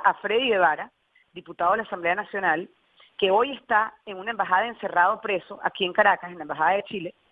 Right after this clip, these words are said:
y ella lo sabe, y recibió a Antonieta López, que es la mamá de Leopoldo, y sabe perfectamente por todo lo que ha pasado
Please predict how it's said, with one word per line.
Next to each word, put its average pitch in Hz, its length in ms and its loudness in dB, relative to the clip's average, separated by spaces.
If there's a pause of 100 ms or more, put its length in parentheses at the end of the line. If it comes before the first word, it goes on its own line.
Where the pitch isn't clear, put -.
(160)
y 170 80 -4
ella 175 120 4
lo 202 160 0
sabe, 175 280 4 (920)
y 247 140 0
recibió 240 380 0
a 277 100 6
Antonieta 208 580 0
López, 220 340 -2
que - 80 -12
es 170 80 -4
la 190 80 6
mamá 175 300 2
de 202 80 2
Leopoldo, 202 520 -2 (340)
y 196 260 -4 (260)
sabe 226 180 4
perfectamente 233 640 -2
por 196 160 -4
todo 180 200 2
lo 202 100 -2
que 170 80 0
ha 165 40 0
pasado 185 400 4